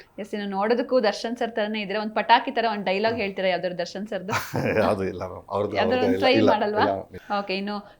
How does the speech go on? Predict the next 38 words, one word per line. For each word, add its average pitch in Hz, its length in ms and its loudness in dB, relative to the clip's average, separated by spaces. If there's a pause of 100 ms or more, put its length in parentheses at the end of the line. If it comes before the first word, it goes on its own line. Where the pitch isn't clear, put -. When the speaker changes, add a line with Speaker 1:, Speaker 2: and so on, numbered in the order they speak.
Speaker 1:
ದರ್ಶನ್ 349 440 2
ಸರ್ 277 200 2
ಅವರ 247 140 2 (120)
ಯಾವ 208 460 8
ಮೂವಿ 247 300 0
ನಿಮ್ಗೆ 202 280 -4
ಫೇವರೇಟ್ 185 500 -4
ಅಂತ 175 180 -6
ಯಾಕೆ? 175 360 0
ಜೊತೆಗೆ 156 340 -12 (160)
ನೀವಾಗ್ಲೇ 180 400 -4
ನನ್ನ 175 180 -6
ಪ್ರೀತಿಯ 190 280 -6
ರಾಮು 180 260 0
Speaker 2:
ಆ, 208 40 -4
Speaker 1:
ಹೇಳಿದ್ರಿ, 202 720 -4 (160)
so 226 260 0
ಯಾಕೆ 247 280 4
ಫೇವರೇಟ್ 185 360 -2
ಅದು, 175 120 -2
ಅಥವಾ 185 200 -6
ಅದನ್ನ 175 260 2
Speaker 2:
ಮ್ಯಾಮ್, 123 180 4
Speaker 1:
ಬಿಟ್ಟು? - 300 0
Speaker 2:
ಅದು 98 100 0
ಚಾಲೆಂಜಿಂಗ್, 143 680 2
ಆ, 87 300 -4
Speaker 1:
ಹ್ಮ್. 190 320 -8
Speaker 2:
ಪಾತ್ರ 95 240 0
ಮಾಡಿದ್ದಾರೆ 85 380 -4
ಮ್ಯಾಮ್. 85 240 -16
ಅದು 82 380 -14
ತುಂಬಾ 113 200 2
ಕಷ್ಟವಾದ 113 580 4 (380)
ಪಾತ್ರ 82 240 -10
ಅದು. - 200 -12
Speaker 1:
ಹ್ಮ್, 185 600 -14
ಹೌದು. 165 160 -14